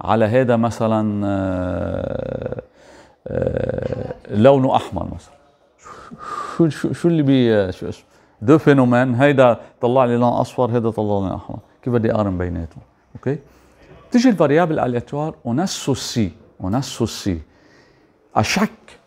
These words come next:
résultat une valeur، une valeur dans R. Une valeur réelle. شو بفيدني هلأ؟ مثلًا، إذا أنا عندي إكسبيرينس عم يعطيني ألوان مثلًا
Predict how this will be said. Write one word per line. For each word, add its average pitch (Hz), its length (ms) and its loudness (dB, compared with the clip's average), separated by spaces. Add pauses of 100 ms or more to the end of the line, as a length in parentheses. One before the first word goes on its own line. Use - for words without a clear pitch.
(500)
résultat 117 720 2 (960)
une 160 120 4 (120)
valeur، 240 480 6 (840)
une 139 120 0 (100)
valeur 165 400 2 (380)
dans 135 120 4
R. 104 240 2 (1700)
Une 120 60 4
valeur 127 400 4
réelle. 104 340 2 (480)
شو - 160 0
بفيدني 233 440 0
هلأ؟ 135 360 4 (560)
مثلًا، 135 420 2 (340)
إذا 127 260 4
أنا 220 140 6
عندي 180 360 4
إكسبيرينس 185 680 0
عم 156 160 0
يعطيني 151 500 0
ألوان 147 360 2
مثلًا 131 560 2